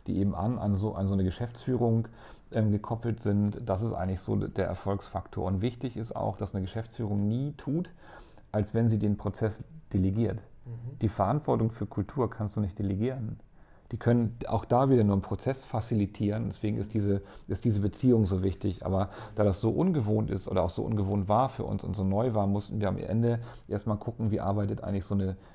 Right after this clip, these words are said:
Speaker 1: temporäre Gruppe zusammen, nach innen,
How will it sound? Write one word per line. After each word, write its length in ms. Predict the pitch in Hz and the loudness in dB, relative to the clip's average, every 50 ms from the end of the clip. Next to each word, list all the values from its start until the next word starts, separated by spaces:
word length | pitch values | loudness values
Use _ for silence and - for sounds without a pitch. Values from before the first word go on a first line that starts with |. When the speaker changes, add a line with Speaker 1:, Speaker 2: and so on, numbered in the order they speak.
| - - | -8 -2
Speaker 1:
temporäre 540 | - 110 107 101 101 98 101 98 95 95 | 0 2 2 2 2 2 2 2 2 2
Gruppe 300 | 90 - 104 123 143 143 | 2 2 0 0 -2 -4
zusammen, 480 | - - - 139 143 135 143 165 185 185 - - - - - - - - - - - | -6 -6 -6 -2 -2 0 0 0 -4 -4 -8 -12 -20 -20 -20 -20 -20 -20 -20 -8 -2
nach 200 | - 95 90 - | -2 -2 0 0
innen, 300 | - 110 123 143 156 | 0 2 2 0 0